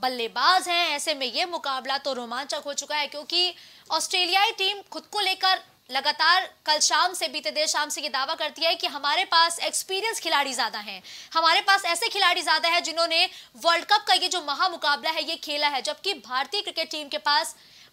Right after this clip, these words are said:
बहुत ही कम experience players हैं जिन्होंने World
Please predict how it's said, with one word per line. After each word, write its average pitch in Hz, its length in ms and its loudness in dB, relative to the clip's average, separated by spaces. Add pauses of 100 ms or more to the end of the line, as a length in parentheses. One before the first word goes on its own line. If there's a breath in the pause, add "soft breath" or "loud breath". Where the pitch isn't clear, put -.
(100)
बहुत 392 240 4
ही 453 60 0
कम 339 280 2
experience 302 760 -2
players 320 400 2
हैं 330 120 0
जिन्होंने 302 340 -4
World 262 320 -6